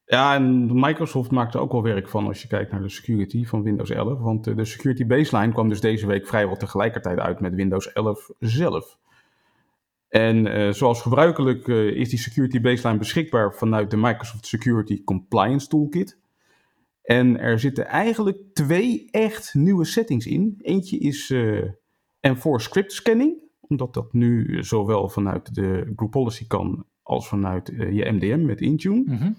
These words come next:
Speaker 1: En anderzijds, uiteraard, na Print Nightmare, restrictie van, eh, printer driver installaties.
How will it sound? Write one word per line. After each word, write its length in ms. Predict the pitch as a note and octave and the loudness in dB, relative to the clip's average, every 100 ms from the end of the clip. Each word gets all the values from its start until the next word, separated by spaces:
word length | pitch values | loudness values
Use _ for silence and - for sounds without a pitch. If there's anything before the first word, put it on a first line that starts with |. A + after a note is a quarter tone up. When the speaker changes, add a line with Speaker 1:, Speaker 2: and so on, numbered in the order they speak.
| _ - _ _ _ _ | _ -20 _ _ _ _
Speaker 1:
En 140 | - D3 | -2 2
anderzijds, 640 | D#3 D#3 D#3 C3+ - - | 4 4 4 2 0 -4
uiteraard, 640 | B2 A2+ F#2 F#2 C3 D3 | 0 0 2 2 0 0
na 360 | B2+ G#2+ G#2+ A2 | -2 0 2 0
Print 280 | G#2+ A2+ G2+ | 0 0 2
Nightmare, 640 | G#2 C3 C#3 C#3 F3 F3 - - - - - | 2 2 2 2 0 -2 -12 -20 -20 -6 2
restrictie 720 | E3+ G3+ A#3 A3+ - G#3+ F3 | 4 4 2 0 4 4 4
van, 240 | F#3+ F#3 | 4 6
eh, 180 | F3 E3+ E3 - | 6 4 0 0
printer 340 | A3 F#3 D3+ | 2 4 2
driver 440 | B2+ B2 A2 A2 | 4 4 4 2
installaties. 920 | C3+ A2+ - A2 F#2+ - B2+ - - | 2 0 2 0 0 -2 -4 -4 -14